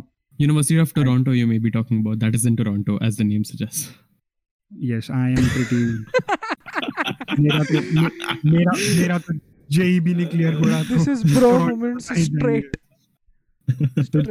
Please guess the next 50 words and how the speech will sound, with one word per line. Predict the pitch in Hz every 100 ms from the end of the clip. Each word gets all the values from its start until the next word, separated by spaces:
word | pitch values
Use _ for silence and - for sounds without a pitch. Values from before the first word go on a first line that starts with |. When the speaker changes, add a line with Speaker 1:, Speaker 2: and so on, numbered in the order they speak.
| 202
Speaker 3:
up | 190 165
Speaker 1:
टोरंटो | 165 165 170
Speaker 3:
bro। | 170
Speaker 1:
तो | 170
कहाँ |
ही | 165 156
जाएंगे? | 151 143 143 135 - - -
हमारा | 147 147 147 143
तो | 147 143
जेई | 151 156
भी | 156
क्लियर | 151 147
नहीं | 151 147
हो | 139
रहा। | 143 - 277 - 302 - 254 277 - 147 143 170 - - - _ _
Speaker 3:
<laughs> | - 101 - - - 101 101 - 175 165 147 139 _ -
Speaker 1:
Uh, | 123 117 113 113 110 _ _ _ 131
but | 120
no, | 117
no, | 110
no. | 110 110 _ _ _ -
So | - 139 131 127 - _ _ - - - -
you, | 143 147 160 170 175
you, | 143 160 165
you | 147 160
are |
pursuing | 147 143 139 135
computer | 135 127 120
science. | 120 120 117
That | 127 147
is | 165
actually, | 135 - 117
Speaker 2:
Yes. |
Speaker 1:
like, | 139 135
मेरे | 143 135
को | 139
भी | 127
computer, | 123 120 123 -
I | 151
am | 180
also | 180 170
com-, | 180 175
pursuing | 170 156 160 156
computer | 151 135 123 135
science, | 139 156 -
just | 131 131
not | 127 131
in | 143
Speaker 2:
Mm-hmm. | 127 117
Speaker 1:
Canada, | 135 123 117 147